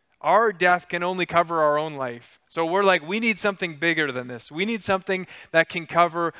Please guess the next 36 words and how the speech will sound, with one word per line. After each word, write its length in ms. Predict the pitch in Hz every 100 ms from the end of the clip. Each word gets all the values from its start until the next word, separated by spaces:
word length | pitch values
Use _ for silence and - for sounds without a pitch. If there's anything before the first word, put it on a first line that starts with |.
| - 135
those 240 | 170 190
people 320 | - 208 170
that 160 | 156 151
we're 140 | 170
gonna 160 | 165 151
s-, 240 | - - -
sow 420 | - 180 180 185
the 100 | 170
seed 420 | - 180 190 170
among." 460 | 147 151 147 127 117 - -
And 160 | 151 165
it's 180 | 160 -
only 300 | 170 190 175
the 120 | 143
life 380 | 139 143 143 _
of 300 | 147 135 127 _ _
Christ 380 | - 147 147 -
himself. 580 | 147 127 147 151 131 -
And 140 | 143 131
so, 320 | 170 165 156 - _ _
like 220 | 160 165
Paul 260 | - 160 151
said, 280 | - 151
we 400 | 143 156 175 180 - _ _
hang 340 | - 160 175
our 120 | 175
hat 340 | 143 151 147 -
on 100 | 143
the 100 | 131
resurrection 680 | 127 139 143 143 143 - 131
of 120 | 123
Jesus 380 | 131 131 135 -
Christ, 320 | 127 120 -
that 220 | 139 -
he 400 | 160 185 202 208
died, 600 | 156 147 123 127 135 143